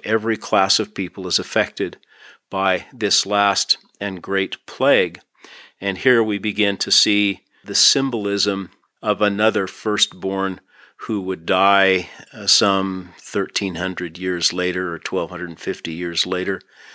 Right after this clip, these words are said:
in the person of Jesus Christ. In verse six, "There shall be great cry throughout all the land of Egypt, such as there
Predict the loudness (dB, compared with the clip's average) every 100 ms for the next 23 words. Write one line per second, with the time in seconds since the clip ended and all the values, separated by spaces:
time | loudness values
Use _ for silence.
0 | -10 -6 -6 -4 -2 2 2 0 -2 0
1 | 0 -2 -14 -8 -4 -2 -2 -2 0 0
2 | 0 -2 -2 -2 -4 -4 -10 _ -20 -20
3 | -20 -16 -2 2 4 6 4 4 2 2
4 | 2 0 -2 -4 0 2 0 -2 2 4
5 | 4 0 -2 0 2 0 -2 -2 0 2
6 | 2 0 -2 -4 0 0 2 0 0 0
7 | -2 0 0 -2